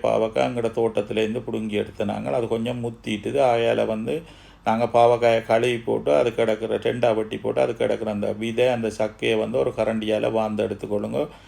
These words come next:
எடுத்து போட்டு பாவக்காயை நல்ல அளவளவான பீஸா வெட்டிக்கொள்ளுங்க. ஆக பெரிய பீஸும் இல்லாம, சின்ன பீஸும் இல்லாம, இந்த ச-,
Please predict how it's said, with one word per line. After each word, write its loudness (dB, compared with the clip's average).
எடுத்து 2
போட்டு 2
பாவக்காயை 4
நல்ல 0
அளவளவான 2
பீஸா -2
வெட்டிக்கொள்ளுங்க. -4
ஆக 0
பெரிய -2
பீஸும் -4
இல்லாம, -6
சின்ன -6
பீஸும் -6
இல்லாம, -4
இந்த 0
ச-, 0